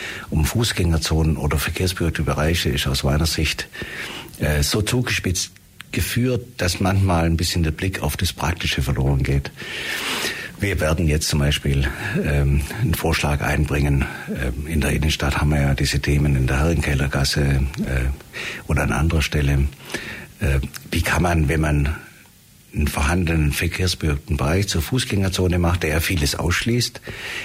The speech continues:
trotzdem Rücksicht nehmen auf die, die da wohnen und zum Beispiel kein Auto haben? Wie kriegen die ihr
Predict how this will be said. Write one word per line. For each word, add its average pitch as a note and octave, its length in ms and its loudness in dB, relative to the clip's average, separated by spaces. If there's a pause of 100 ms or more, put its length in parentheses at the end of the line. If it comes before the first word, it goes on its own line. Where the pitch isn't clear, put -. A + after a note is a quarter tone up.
(120)
trotzdem F#2+ 440 0
Rücksicht G2+ 540 0
nehmen E2+ 280 2
auf C#2+ 180 -2
die, E2+ 160 0
die D#2 140 0
da C#2 220 0
wohnen D2 500 2 (280)
und D#2+ 120 2
zum D2+ 100 0
Beispiel C#2+ 300 0
kein - 300 2
Auto C2 280 0
haben? B1+ 380 0
Wie D#2 80 2
kriegen D#2+ 320 0
die C#2 160 0
ihr D2+ 180 2